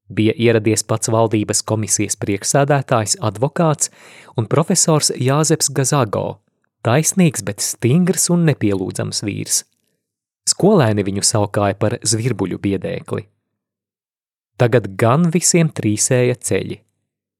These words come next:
Paņēmis visus rakstu darbus, profesors nevienam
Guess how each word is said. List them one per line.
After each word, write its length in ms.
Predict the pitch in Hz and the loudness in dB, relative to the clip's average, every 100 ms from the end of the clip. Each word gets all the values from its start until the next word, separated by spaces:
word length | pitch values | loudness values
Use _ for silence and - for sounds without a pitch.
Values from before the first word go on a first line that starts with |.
| _ _ _ _ _ _ - | _ _ _ _ _ _ -2
Paņēmis 540 | 107 107 107 101 - | 0 2 2 0 -2
visus 320 | 113 117 127 - | 0 0 0 0
rakstu 320 | 113 110 - 107 | 0 0 -2 0
darbus, 480 | 107 107 107 120 | 2 2 0 -4
profesors 640 | - 123 123 120 117 107 - - | -2 -2 0 0 0 0 -2 -4
nevienam 480 | 110 107 120 113 | -2 2 2 2